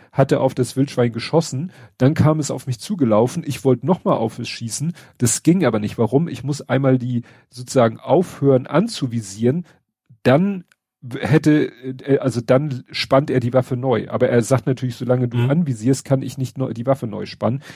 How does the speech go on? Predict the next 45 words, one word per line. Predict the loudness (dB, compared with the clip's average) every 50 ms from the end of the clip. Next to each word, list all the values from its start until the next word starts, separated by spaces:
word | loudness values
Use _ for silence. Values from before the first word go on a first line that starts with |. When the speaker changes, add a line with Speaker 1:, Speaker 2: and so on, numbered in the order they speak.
| -16 -2
Speaker 1:
Also | 2 2 2 2 2
konnte | 2 2 2 2 2
ich | 0 0
nicht | -2 -2 0
noch | -2 -4 0
mal | 4 4 6 6 4
auf | 2 0 -2
das | -4 -4 -4 0 0
herankommende | 2 2 2 0 0 -4 -8 -8 -10 -18 -20 _ _ _ _ _ _ _ _ _ _ _ 0 2 2 2 2 0 0 0 0
Wildschwein | -2 -2 0 0 0 0 0
schießen. | -2 -6 -8 -6 -2 0 2
Dann | 2
hat | 2 0
es | -2 -6
mich, | -8 -8 -6
wie | -6
gesagt, | -2 0 0 -2 0
einmal | -2 -2 0 2 0 0 0 -2 -6 -2
gerammt, | 2 2 4 4 4 2 2 0 -6 -10 -16 _ _ _ _ _ _ _ _ _ _ _ _
dann | -6 -2 -2
war | 0 -2
wieder | 2 2 2 2
so | 2 2
ein | 2
Speaker 2:
Mhm. | 4 4 2
Speaker 1:
Drittel | 4 2 2 2 2
weg | 0 0 0 -6
und | -12 -12 -14 -12 -10
ich | -10 -10
so, | -8 -8 -8 -8
okay, | -10 -8 -2 0 2 2 4 2 2 0 -4 _ _ _ _ _ _ _ _ _ _ _ _ _ _
keine | 2 4 4 4 2
gute | 0 -2 -4 -4 -4
Idee, | -6 -6 -4 2 4 6 6 6 4 2 -2 _ _ _ _ _ _ -20 _
wollte | 2 4 4 4 4 0
mich | -2 -2 2
eigentlich | 2 2 2 2 0 -2
aus | -2 -2 -4
dem | -6 -8
Staub | 0 2 2 2 2 0
machen. | -4 -4 -4 -4
Plötzlich | -2 -2 -2 -2 -4 -8
kam | 0 2 2 2 2
es | 0 -2
irgendwie | -4 -4 -4 -2 0 0 0 0 -2